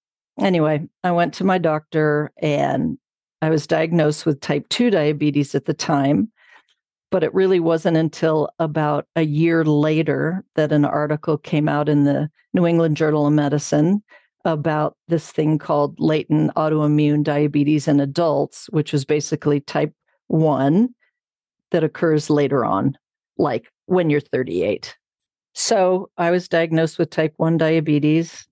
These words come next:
as I was a diabetes educator teaching classes about diabetes. And I was not happy about it at all. I thought I'd much rather be the teacher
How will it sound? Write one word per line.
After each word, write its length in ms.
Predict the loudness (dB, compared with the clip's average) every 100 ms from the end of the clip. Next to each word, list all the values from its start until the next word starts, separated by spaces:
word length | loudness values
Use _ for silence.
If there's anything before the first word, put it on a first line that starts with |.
| _ -4
as 280 | -2 0 0
I 160 | 0
was 240 | 2 0 0
a 40 |
diabetes 560 | -2 0 0 0 0 0
educator 600 | -2 -4 -2 0 2 0
teaching 420 | -2 -2 0 0
classes 480 | 0 -2 -2 -2 -2
about 300 | 0 -2 0
diabetes. 840 | 0 0 0 0 2 0 -2 -8 -20 _ _ _ _ -4
And 600 | 0 2 2 2 2 0 -6 _ -2
I 100 | 0
was 180 | 0 0
not 180 | 0
happy 320 | 0 -4 0 -2
about 280 | 0 -2
it 140 | -2 -4 -4
at 200 | -4 -4 -2
all. 560 | 0 2 2 -2 -8 _ _ _ _ _ -6
I 80 |
thought 200 | -2 0
I'd 80 | 0
much 280 | 0 0 0
rather 240 | 0 0
be 160 | 0 0
the 120 | 0
teacher 680 | -2 -2 0 0 0 0 -4